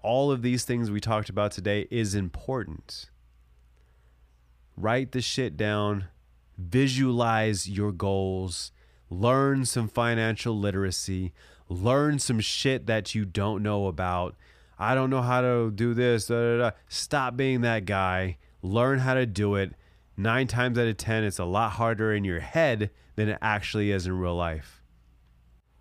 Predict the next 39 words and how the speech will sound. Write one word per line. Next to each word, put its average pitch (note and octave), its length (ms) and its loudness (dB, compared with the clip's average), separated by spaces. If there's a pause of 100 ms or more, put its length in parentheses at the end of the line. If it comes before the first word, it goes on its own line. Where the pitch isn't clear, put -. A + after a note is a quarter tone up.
(520)
Some E3 380 2
things E3 380 2
you're C3 100 2
gonna C3 220 2
need C3 240 2
tools D3+ 440 0
for, G#2 260 0
like F#2+ 180 -2 (140)
fixing D3 360 0
cars. G#2+ 720 -2 (560)
You're A#2 140 -2
not C3 140 -2
gonna C3 140 0
just A2 220 -2
be A#2+ 80 0
able A#2+ 160 2
to A2+ 120 2
be A2 200 -2
a A2 60 2
regular G#2+ 420 0
Joe G#2 640 0
and F#2+ 200 -4
just F#2+ 280 -4
fix - 320 -4
your G#2+ 120 -2
car G#2 520 0
with F#2+ 200 -4
no G#2 380 0
tools. F#2+ 1000 -6 (760)
You'll G#2+ 160 -2
need C3 240 0
tools A#2 520 0
and G2 100 0
a G2 40 -2
little A2+ 220 0
bit A2 100 0
of G2 80 -4
training, A#2+ 460 -2
right? F2+ 340 -4